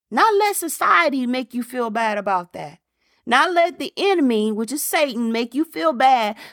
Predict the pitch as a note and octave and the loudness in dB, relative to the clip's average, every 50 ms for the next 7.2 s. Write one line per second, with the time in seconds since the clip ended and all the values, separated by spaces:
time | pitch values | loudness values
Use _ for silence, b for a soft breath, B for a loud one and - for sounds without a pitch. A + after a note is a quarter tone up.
0 | B B A3 A3+ - - E4 D#4 D#4+ D4+ - C4 B3+ A#3 G#3+ F#3+ - A3+ B3 C4 | B B -4 -2 -2 0 0 0 0 0 -2 -2 -2 -2 -2 -2 0 0 2 2
1 | C4 B3+ - - D4 C#4 C4 C4+ G#3+ A3 A#3 B3 C#4+ C4 A#3+ G3+ G3+ B B B | 2 2 0 0 0 0 0 0 0 -2 0 0 2 2 2 0 -4 B B B
2 | B B B - A3 A#3 B3+ B3 G#3+ G3+ G#3 G3+ A3 B3 G3+ F#3+ F3+ E3+ - - | B B B -2 0 0 0 0 -2 -2 -4 -2 -2 -2 -2 -2 -4 -6 -8 -8
3 | - G3+ F3+ F3 E3+ F3 - _ _ _ _ _ _ _ _ _ _ b b b | -10 -10 -10 -10 -12 -14 -18 _ _ _ _ _ _ _ _ _ _ b b b
4 | b - B3+ D4+ C4 B3 A#3 B B B B B - A#3+ A#3 A3+ A#3 A#3 C4 D4+ | b 0 2 2 4 2 0 B B B B B -2 0 2 2 2 4 4 4
5 | D#4+ F4 C4 C#4+ C#4 C4 B3 B3+ C4 C4 D4+ D4 C#4 C#4 A#3+ A#3+ - - _ _ | 4 4 2 2 2 2 2 2 2 2 2 2 2 0 -2 -4 -6 -8 _ _
6 | _ _ - F#3+ F#3 - - B3 B3 A#3 A#3 B3 B3 A#3+ G#3 A3+ A3 G3 G3 - | _ _ -14 -14 -12 -8 -4 -2 0 2 4 4 4 4 2 2 0 -2 -2 -4
7 | - G3+ F#3+ E3+ | -4 -4 -6 -6